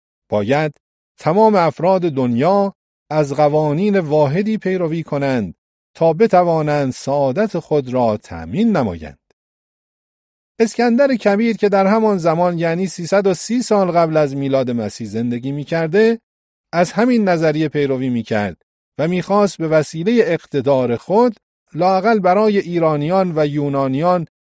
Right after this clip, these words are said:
که در آن روز از ارزش علمی و اجتماعی فوق‌العاده‌ای برخوردار بودند، قوانین و حقوق واحدی در نظر بگیرد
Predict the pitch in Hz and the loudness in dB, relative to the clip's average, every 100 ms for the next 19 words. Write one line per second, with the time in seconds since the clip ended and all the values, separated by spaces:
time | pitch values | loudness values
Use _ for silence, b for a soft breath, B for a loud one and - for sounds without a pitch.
0 | _ - 160 160 196 240 214 220 196 180 | _ -6 0 2 2 0 0 0 -2 -2
1 | 170 156 156 160 147 175 - 151 156 147 | -4 -4 -2 -2 -2 -4 -4 -2 -2 -2
2 | 165 156 147 147 - 147 147 143 151 147 | -4 -2 -2 -2 -4 -6 -4 -4 -2 -4
3 | - 147 139 139 139 135 247 208 147 131 | -2 -2 0 2 2 2 -2 2 0 0
4 | 123 107 101 92 101 156 196 220 220 202 | -2 -2 -4 -6 -6 -4 -2 0 -2 -6
5 | _ _ _ - 131 170 180 175 196 247 | _ _ _ -4 0 2 2 0 0 0
6 | 208 160 143 170 202 185 165 151 143 190 | 2 0 -2 -4 -4 -2 -2 0 0 -2
7 | 233 214 175 160 147 135 139 131 120 117 | -2 -2 -2 -2 -4 -2 -2 -2 -4 -2
8 | 107 104 87 | -2 -4 -6